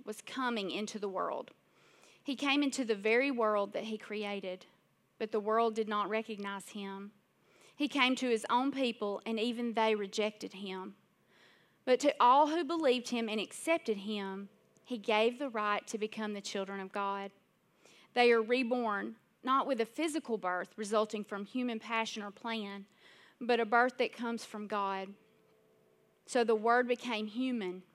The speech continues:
and made his home among us. He was full of unfailing love and faithfulness. And we have seen his glory, the glory of the Father's one and only Son. John testified about him when he shouted to the crowds,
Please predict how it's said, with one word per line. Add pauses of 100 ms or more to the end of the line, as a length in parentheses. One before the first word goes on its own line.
(680)
and
made
his
home
among
us. (520)
He
was
full
of
unfailing
love
and
faithfulness. (800)
And
we
have
seen
his
glory, (320)
the
glory
of
the
Father's
one
and
only
Son. (760)
John
testified
about
him
when
he
shouted
to
the
crowds,